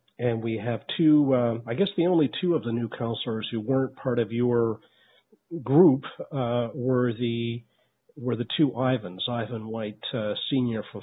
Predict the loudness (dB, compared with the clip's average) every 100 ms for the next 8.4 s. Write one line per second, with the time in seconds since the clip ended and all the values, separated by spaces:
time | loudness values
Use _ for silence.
0 | -6 -6 -6 -4 -4 -4 -6 -6 -8 -8
1 | -10 -10 -2 0 0 -2 -6 -8 _ _
2 | _ _ _ _ _ -16 -12 -4 -2 -2
3 | -6 -12 -8 -4 -4 -4 0 0 -2 -6
4 | -6 -6 _ -20 -20 -20 -6 0 2 0
5 | 2 2 4 2 2 0 2 2 2 -2
6 | -2 0 0 -4 -8 -20 -20 _ -10 -6
7 | -6 -6 -6 -2 0 0 -2 -4 -6 -6
8 | -6 -6 -4 -6